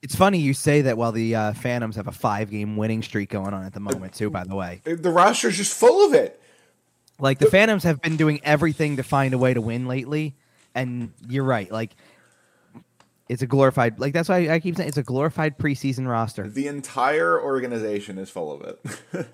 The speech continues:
Speaker 2: <laughs>
Speaker 1: I'm trying to
Speaker 2: Same
Speaker 1: figure
Speaker 2: exact
Speaker 1: out, like,
Speaker 2: player.
Speaker 1: right, but I'm trying to figure out,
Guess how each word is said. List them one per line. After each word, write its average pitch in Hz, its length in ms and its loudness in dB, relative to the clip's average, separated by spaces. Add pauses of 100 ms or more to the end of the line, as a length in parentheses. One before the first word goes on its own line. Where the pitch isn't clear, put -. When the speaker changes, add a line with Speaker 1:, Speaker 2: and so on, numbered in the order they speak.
(300)
Speaker 2:
<laughs> - 260 -20
Speaker 1:
I'm 175 180 2
trying 202 320 4
to 151 80 2
Speaker 2:
Same 143 60 0
Speaker 1:
figure 160 220 2
Speaker 2:
exact 147 180 4
Speaker 1:
out, 143 120 2
like, 139 100 0
Speaker 2:
player. - 220 -8 (520)
Speaker 1:
right, 156 120 0
but 135 100 -4
I'm 151 160 -4
trying 190 460 0
to 160 80 -2
figure 135 400 -2
out, 131 340 0